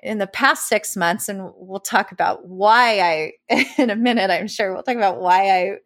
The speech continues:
I've been doing all this, but I've been, I've been getting out more and to, and hiking and, and, um, and t-, I'm bringing my camera with me, and it's been,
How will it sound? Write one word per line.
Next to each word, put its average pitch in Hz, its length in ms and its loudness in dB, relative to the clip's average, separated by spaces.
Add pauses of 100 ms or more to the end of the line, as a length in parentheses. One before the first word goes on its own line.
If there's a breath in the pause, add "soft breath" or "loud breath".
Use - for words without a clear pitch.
(160)
I've 175 120 -6
been 180 140 -4
doing 196 280 -2
all 185 140 -2
this, - 300 -6
but 180 200 -2 (360 loud breath)
I've 233 120 -2
been, 262 200 2
I've 240 180 2
been 247 160 0
getting 226 380 -2
out 214 260 2
more 175 420 2 (280 loud breath)
and - 160 -8
to, 233 180 0
and 180 140 -2
hiking 202 640 0
and, 160 200 -4 (400 loud breath)
and, 170 380 2
um, 165 280 -2 (100)
and 185 180 -2 (100)
t-, - 120 -10
I'm 196 100 -2
bringing 311 300 2
my 254 140 4
camera 202 420 -2
with 185 240 0
me, 180 180 -2
and 170 160 0
it's 202 300 -2
been, 240 380 2